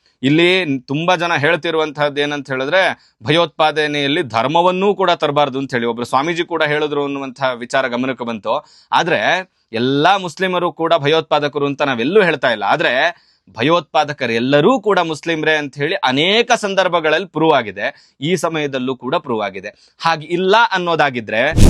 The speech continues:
ಪ್ಯಾಂಟ್ ಬಿಚ್ಚಿ ಅವ್ರಿಗೆ ಸುನ್ನತ್ತಾಗಿದ್ಯಾ, ಅವರಿಗೆ ಮುಂಜಿ ಆಗಿದ್ಯಾ ಅಂತ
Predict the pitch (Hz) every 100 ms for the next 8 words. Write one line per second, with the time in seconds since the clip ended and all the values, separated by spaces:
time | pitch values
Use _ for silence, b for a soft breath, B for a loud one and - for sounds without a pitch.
0 | - - 175 226 202 180 165 - 202 214
1 | 170 170 147 175 220 214 196 180 165 170
2 | 175 165 160 160 151 139 147 208 240 220
3 | 196 180 185 175 151